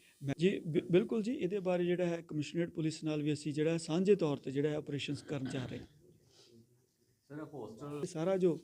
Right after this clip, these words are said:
Speaker 1: ਅੱਗੇ further ਜਿਹੜਾ ਇਨਵੈਸਟੀਗੇਸ਼ਨ ਉਹ ਕੀਤੀ
Speaker 2: ਰਿਮਾਂਡ
Speaker 1: ਜਾਏਗੀ। ਰਿਮਾਂਡ ਅਸੀਂ ਲੈ ਰਹੇ, ਅਜੇ ਪੈਂਡਿੰਗ। ਤੁਸੀਂ ਕਹਿ ਸਕਦੇ ਹੋ ਕਿ not hostel in stricter sense, but ਇੱਕ ਪੀ ਜੀ ਟਾਈਪ ਹੈਗਾ ਜੀ।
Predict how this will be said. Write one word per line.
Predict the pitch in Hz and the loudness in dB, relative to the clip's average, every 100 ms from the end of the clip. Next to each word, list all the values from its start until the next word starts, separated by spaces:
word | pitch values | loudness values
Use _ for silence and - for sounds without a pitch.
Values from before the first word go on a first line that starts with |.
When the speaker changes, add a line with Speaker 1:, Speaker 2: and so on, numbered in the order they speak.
| - | -8
Speaker 1:
ਅੱਗੇ | 143 156 | -2 0
further | 160 147 180 | 0 2 2
ਜਿਹੜਾ | 165 170 170 | 4 4 4
ਇਨਵੈਸਟੀਗੇਸ਼ਨ | 151 135 - 135 135 165 | 4 0 -4 -10 -8 -8
ਉਹ | |
ਕੀਤੀ | 127 | -2
Speaker 2:
ਰਿਮਾਂਡ | 123 123 151 | 0 0 0
Speaker 1:
ਜਾਏਗੀ। | 139 120 107 - _ _ _ _ _ - | -2 -8 -16 -20 _ _ _ _ _ -12
ਰਿਮਾਂਡ | 143 143 156 175 - | -4 0 2 0 -4
ਅਸੀਂ | 151 202 - - | -4 -6 -8 -6
ਲੈ | 147 139 | -2 -2
ਰਹੇ, | 135 - 131 - _ _ _ _ _ _ - | -4 -14 -20 -20 _ _ _ _ _ _ -10
ਅਜੇ | 139 | -8
ਪੈਂਡਿੰਗ। | 143 135 - - _ _ _ _ _ - | -6 -8 -10 -16 _ _ _ _ _ -16
ਤੁਸੀਂ | 190 185 185 | -8 -6 -2
ਕਹਿ | 170 175 | -2 -2
ਸਕਦੇ | 175 135 165 | -2 -6 -6
ਹੋ | 220 | -4
ਕਿ | 208 | -2
not | 170 185 | 2 2
hostel | 180 - 160 160 190 | 0 -2 -2 0 0
in | 190 | 0
stricter | 180 - 160 196 185 165 | -2 -6 -4 -2 0 0
sense, | 156 - - - 175 | -2 -4 -18 -6 0
but | 208 | 0
ਇੱਕ | |
ਪੀ | - 214 | 2 4
ਜੀ | 202 220 | 6 8
ਟਾਈਪ | 175 139 - | 6 4 0
ਹੈਗਾ | 117 117 | -12 -12
ਜੀ। | - | -14